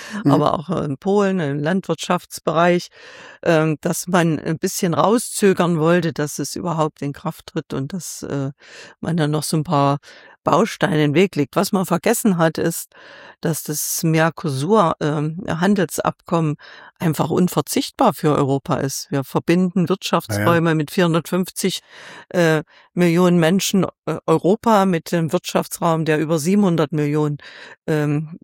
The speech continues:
Speaker 2: Konsumenten, Verbraucher hat. Und da geht's beileibe nicht nur um Agrarprodukte, sondern es geht um, ähm, Ausrüstung, technische Ausrüstung, Maschinenbauteile. Ähm, es geht, äh, um Automobile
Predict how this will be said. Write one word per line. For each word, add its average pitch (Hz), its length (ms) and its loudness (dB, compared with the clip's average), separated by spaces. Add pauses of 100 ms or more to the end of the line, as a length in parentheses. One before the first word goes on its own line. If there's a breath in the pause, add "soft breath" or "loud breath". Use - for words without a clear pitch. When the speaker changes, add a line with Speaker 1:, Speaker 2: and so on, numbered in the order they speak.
Speaker 2:
Konsumenten, 160 720 0
Verbraucher 165 680 0
hat. 190 220 0 (420 loud breath)
Und 175 200 0
da 165 60 4
geht's 185 320 2
beileibe 185 480 2
nicht 165 220 0
nur 165 160 2
um 151 100 -2
Agrarprodukte, 160 920 0
sondern 147 380 0
es - 200 -6
geht 160 300 -4
um, 156 460 -4
ähm, - 280 -8
Ausrüstung, 170 800 -2
technische 165 540 -2
Ausrüstung, 165 640 -2 (360 loud breath)
Maschinenbauteile. 165 1200 2 (580 loud breath)
Ähm, 151 420 -2
es - 200 -6
geht, - 400 0
äh, 165 220 0 (160)
um 180 200 2
Automobile 160 880 0